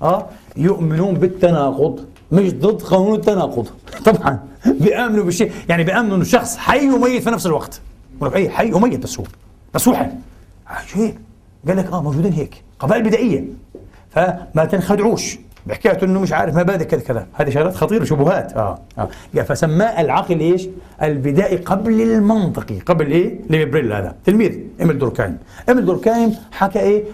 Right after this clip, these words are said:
بالعقل الجمعي، عقل إيه؟ الجماعة. قال هكذا، الإنسان يفكر على نحو إيه؟ ما تريد له الجماعة.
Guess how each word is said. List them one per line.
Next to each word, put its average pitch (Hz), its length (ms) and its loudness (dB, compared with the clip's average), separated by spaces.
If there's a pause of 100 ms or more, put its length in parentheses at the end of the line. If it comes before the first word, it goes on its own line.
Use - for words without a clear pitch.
بالعقل 170 400 -2
الجمعي، 147 640 0
عقل 160 260 0
إيه؟ 170 180 2
الجماعة. 135 540 0 (240)
قال 170 140 -2
هكذا، 113 440 -4 (260)
الإنسان 170 340 -2
يفكر 165 440 -4
على 160 180 0
نحو 170 260 0
إيه؟ 175 240 0 (180)
ما 160 120 0
تريد 160 360 0
له 175 300 0 (220)
الجماعة. 123 420 0